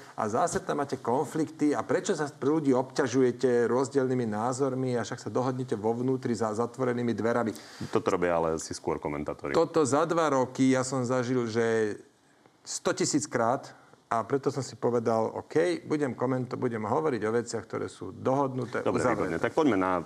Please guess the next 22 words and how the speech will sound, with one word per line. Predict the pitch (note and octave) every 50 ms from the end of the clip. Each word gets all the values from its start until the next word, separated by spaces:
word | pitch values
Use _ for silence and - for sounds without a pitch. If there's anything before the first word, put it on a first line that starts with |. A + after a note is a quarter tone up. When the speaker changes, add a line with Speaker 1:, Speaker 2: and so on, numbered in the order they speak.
| - -
Speaker 2:
niečo, | F2+ F2 F2 F2+ F#2 -
čo | F#2 - F2+ E2
sa | F2+
týka | D#2+ - D#2+ - E2+
rezortu, | D2+ D2+ D2 D2+ E2 D#2 - -
ktorý, | - - - - D2+ D#2 D2 D2 D2+ -
e, | - D#2+ D#2 D#2
je | E2 D#2+
vo | D#2 D2+ C2
vašom | C#2 E2+ G2 - - A#2 G2+ G2
portfóliu. | A2 G#2+ - - - A2 G#2 G2+ G2 F#2+ G2 F#2+ G2 F#2+ F#2 E2+
Uzavrieme | F#2 F2 F#2 E2+ E2+ E2+ E2 D#2+
to | - F2
teda | - F2+ F2+ F2 D#2 D#2 D#2 - -
generálnym | E2+ D#2+ F2 F2 F2+ F2 F2 F2+ F#2 E2+
prokurátorom | F2+ F2 - G#2 F#2 F2 - G2+ F#2 E2+
Marošom | E2+ E2+ G2+ - - G2
Žilinkom. | E2+ E2+ D#2+ E2+ F#2 F2+ G2+ A2+ B2 B2+ - - - - C3+ -
A | - F#2+ F#2
ministerka | G#2+ C3 D3 - F3+ F3 - B2
Kolíková | - G#2+ G#2 C3 B2+ - D3 C#3
hovorí, | A2+ F2+ E2 D#2+ E2 E2+ D#2+ F2 F2+